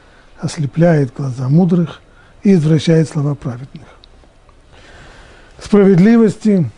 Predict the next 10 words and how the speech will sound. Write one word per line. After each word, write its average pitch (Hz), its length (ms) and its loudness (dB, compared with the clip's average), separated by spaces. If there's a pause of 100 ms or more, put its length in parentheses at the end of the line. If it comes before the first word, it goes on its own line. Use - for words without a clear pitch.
(200)
к - 60 -20
справедливости 156 840 0
стремись, 160 720 0 (840)
чтобы 139 240 -2
был 139 220 0
ты 143 160 -4
жив 180 400 0
и 165 120 -2
овладел 139 440 0
землёй, 135 500 -2